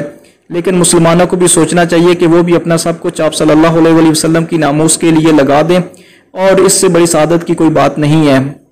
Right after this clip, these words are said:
तो बाद में फिर कुछ अरसा सरगर्मियाँ रुक गईं और उन लोगों ने अपनी तमाम जो कार्रवाइयाँ थीं वो ख़त्म कर दी, लेकिन अभी कुछ ही अरसा से दोबारा फिर उस मकान में दोबारा से सरगर्मियाँ स्टार्ट कर दी गईं, जिसमें कादियानी अपनी निजी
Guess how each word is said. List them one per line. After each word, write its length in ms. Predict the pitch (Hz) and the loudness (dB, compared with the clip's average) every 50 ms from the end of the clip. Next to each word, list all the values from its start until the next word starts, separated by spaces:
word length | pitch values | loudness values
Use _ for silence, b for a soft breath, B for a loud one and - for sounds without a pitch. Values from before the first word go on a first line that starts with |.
| _ _ _ _ _ _ _ _ _ 151 | _ _ _ _ _ _ _ _ _ -20
तो 160 | - - 175 160 | -12 -10 -10 -4
बाद 240 | 151 160 160 180 180 | 0 0 2 2 2
में 160 | 208 214 214 208 | 2 2 2 2
फिर 180 | 214 208 202 | 0 -2 -2
कुछ 200 | - 208 - - | -2 -4 -2 -2
अरसा 240 | 196 185 - - 190 180 | -4 -2 -2 -2 -2 0
सरगर्मियाँ 600 | - 190 175 165 165 160 160 165 180 190 185 160 | 0 0 2 2 2 2 2 2 2 2 2 2
रुक 220 | 160 170 165 202 | 0 0 0 -2
गईं 260 | 190 190 196 202 208 202 - b b b b b b b b | -2 0 0 2 0 0 -2 b b b b b b b b
और 240 | 190 196 208 202 202 | -4 -2 -2 0 0
उन 180 | 247 - 196 190 190 | 0 0 0 2 2
लोगों 200 | 185 180 175 185 185 | 2 2 2 2 2
ने 100 | 190 180 | 2 0
अपनी 220 | 175 - 180 180 | 0 0 -4 -4
तमाम 340 | 175 175 160 165 170 175 180 | -4 -2 -2 0 0 0 2
जो 100 | 170 170 165 165 | 0 0 -2 0
कार्रवाइयाँ 440 | - 170 156 151 156 151 160 165 165 | -2 -2 0 2 2 2 2 0 0
थीं 140 | 165 185 180 170 | 0 0 0 0
वो 80 | 165 160 | 0 0
ख़त्म 300 | - 151 156 160 156 139 | -2 -4 -2 -2 -2 0
कर 160 | 139 135 127 | 0 0 0
दी, 160 | 131 139 135 139 139 - b b b b b b 156 | 0 -2 -2 -2 -4 -10 b b b b b b -12
लेकिन 200 | 165 165 190 185 | -8 -4 -2 0
अभी 160 | 180 180 190 185 | 2 0 0 0
कुछ 220 | 202 196 - - | -2 -2 0 0
ही 60 | 202 190 | 0 0
अरसा 260 | 175 180 - 190 185 | 0 0 0 0 0
से 120 | 180 190 180 | 2 0 0
दोबारा 380 | 165 160 147 147 156 160 170 165 | 0 0 2 2 2 2 2 0
फिर 240 | 165 - 185 185 180 175 160 - - - | 0 0 0 2 2 0 -2 -4 -8 -8
उस 180 | - 156 - 170 | -6 -4 -2 0
मकान 420 | 165 156 151 156 160 165 170 180 180 | 0 0 0 -2 0 0 0 0 0
में 180 | 180 180 175 170 - | 0 0 0 0 -2
दोबारा 320 | 165 151 151 151 156 165 | 0 0 2 2 2 2
से 140 | 165 180 170 165 | 0 0 0 0
सरगर्मियाँ 500 | - 160 151 147 156 151 156 165 165 165 | 0 0 2 2 2 2 2 2 0 0
स्टार्ट 280 | - - 147 151 156 160 | 0 0 0 -2 0 0
कर 140 | 175 170 165 | -2 -2 0
दी 120 | 165 170 170 | 0 0 0
गईं, 220 | 170 175 180 185 175 B B B B B B B | 2 0 0 -2 -2 B B B B B B B
जिसमें 260 | 175 165 - 185 185 175 | -14 -6 -4 -2 -2 0
कादियानी 480 | 185 170 165 165 170 165 170 180 180 175 | 0 0 2 2 2 2 2 2 2 2
अपनी 320 | 165 156 - 175 175 170 | 0 0 -2 -2 -2 0
निजी 400 | 165 160 156 160 180 185 185 180 | 2 2 2 2 2 2 2 2